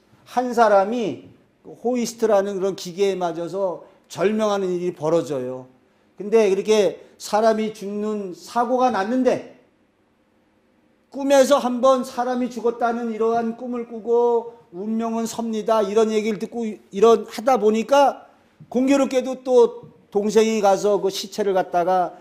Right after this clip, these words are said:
염습하고 그랬다고 하는데 마음의 준비를 하게 해준 거죠. 느닷없이 사람이 그냥 이런 꿈을 안 꾸고 사람 시체를 갖다 만지면 그것도 좀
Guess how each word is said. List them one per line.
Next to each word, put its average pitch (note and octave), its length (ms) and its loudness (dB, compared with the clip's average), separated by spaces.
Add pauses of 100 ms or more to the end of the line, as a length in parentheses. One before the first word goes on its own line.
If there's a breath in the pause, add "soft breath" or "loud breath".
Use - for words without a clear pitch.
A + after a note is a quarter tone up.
(200 loud breath)
염습하고 F#3 560 -4
그랬다고 E3+ 380 -6
하는데 E3+ 800 -6 (220 soft breath)
마음의 A#3 520 2
준비를 G#3+ 360 -2
하게 F#3 160 -2
해준 C#3+ 180 -4
거죠. B2 280 -10 (320 soft breath)
느닷없이 A#3 560 4
사람이 A3 520 0
그냥 G#3 340 -2 (180)
이런 A3+ 240 2
꿈을 A3+ 220 -2
안 F#3+ 200 4
꾸고 G3+ 460 -2 (220 loud breath)
사람 G3 720 2
시체를 G#3 400 -4
갖다 F#3+ 240 2
만지면 E3+ 840 -4
그것도 F#3 300 -8
좀 D#3 400 -4